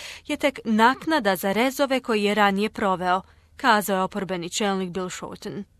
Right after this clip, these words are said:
Čelnik asic-a Greg Metcalf je izjavio kako su rezovi u proračunu ovog nadzornog tijela koje regulira rad banaka i financijskog sektora utjecali na njegovu nadzornu moć.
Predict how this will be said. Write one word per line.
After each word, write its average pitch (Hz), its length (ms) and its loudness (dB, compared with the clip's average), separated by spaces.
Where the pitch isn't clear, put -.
Čelnik 254 420 -2
asic-a 262 500 0
Greg 202 320 0
Metcalf 208 840 -2
je 233 160 2
izjavio 220 480 2
kako 220 260 0
su 226 200 -2
rezovi 247 420 2
u 247 60 0
proračunu 262 680 2
ovog 190 240 0
nadzornog 233 640 2
tijela 214 340 2
koje 202 440 4
regulira 226 680 2
rad 190 300 -2
banaka 220 480 2
i 175 80 -4
financijskog 190 760 -6
sektora 208 600 0
utjecali 269 580 -2
na 208 100 0
njegovu 240 460 0
nadzornu 208 560 2
moć. 160 500 -8